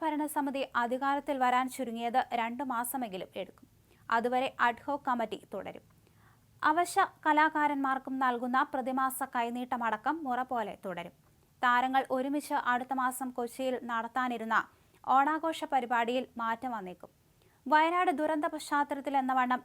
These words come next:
ഈ ആഘോഷം മാറ്റിവെക്കും. ഇന്നലെ ഉച്ചയോടെയാണ് അമ്മയുടെ ഭരണസമിതി പിരിച്ചുവിട്ടുകൊണ്ട് അധ്യക്ഷൻ മോഹൻലാൽ ഉൾപ്പെടെ എല്ലാവരും രാജിവെച്ചത്. ഹേമ കമ്മിറ്റി റിപ്പോർട്ടിന് പിന്നാലെയാണ് ഇത്തരത്തിൽ കൂട്ടരാജി ഉണ്ടായിരിക്കുന്നത്. ഹേമ കമ്മിറ്റി റിപ്പോർട്ടിനെ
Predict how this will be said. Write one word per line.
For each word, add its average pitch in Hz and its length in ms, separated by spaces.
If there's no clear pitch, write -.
ഈ - 20
ആഘോഷം 247 440
മാറ്റിവെക്കും. 214 560
ഇന്നലെ 262 300
ഉച്ചയോടെയാണ് 269 720
അമ്മയുടെ 247 360
ഭരണസമിതി 262 640
പിരിച്ചുവിട്ടുകൊണ്ട് 233 760
അധ്യക്ഷൻ 247 380
മോഹൻലാൽ 254 460
ഉൾപ്പെടെ 233 340
എല്ലാവരും 240 420
രാജിവെച്ചത്. 220 580
ഹേമ 320 380
കമ്മിറ്റി 277 360
റിപ്പോർട്ടിന് 254 440
പിന്നാലെയാണ് 240 560
ഇത്തരത്തിൽ 247 420
കൂട്ടരാജി 262 640
ഉണ്ടായിരിക്കുന്നത്. 233 600
ഹേമ 254 260
കമ്മിറ്റി 240 340
റിപ്പോർട്ടിനെ 240 420